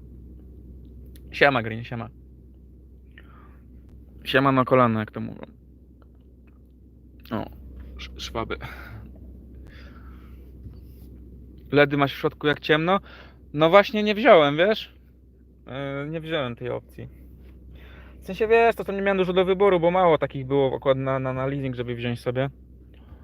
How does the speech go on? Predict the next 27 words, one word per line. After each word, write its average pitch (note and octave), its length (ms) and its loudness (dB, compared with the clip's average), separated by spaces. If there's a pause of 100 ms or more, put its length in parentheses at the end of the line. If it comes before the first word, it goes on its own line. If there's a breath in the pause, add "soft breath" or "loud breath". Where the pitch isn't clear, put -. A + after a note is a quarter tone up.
(1400 soft breath)
Tutaj C3 260 2
w - 280 -14
Szwabach. C3+ 600 2 (100)
Mm, B2+ 880 -2 (920 soft breath)
ale C#3+ 240 -4
no. B2 240 -6 (920 loud breath)
Tu F#3 120 4
jest D3 140 6
w C3+ 40 -2
ogóle C#3+ 200 4
fajne, F#3 240 2
tylko G3 100 -2
nie F#3+ 60 2
wiem, F#3 100 0
czemu F#3 180 -2
nie E3+ 120 -6
chce - 160 -14
mi E3+ 80 -6
ładować. B2+ 340 0
Jak - 80 -12
ktoś D#3 100 -8
ma D3+ 120 -4
taką D#3 200 -4
samą, D#3+ 200 -4
może D3 180 -2
mi C#3+ 60 -2
powiedzieć, A#2+ 380 -2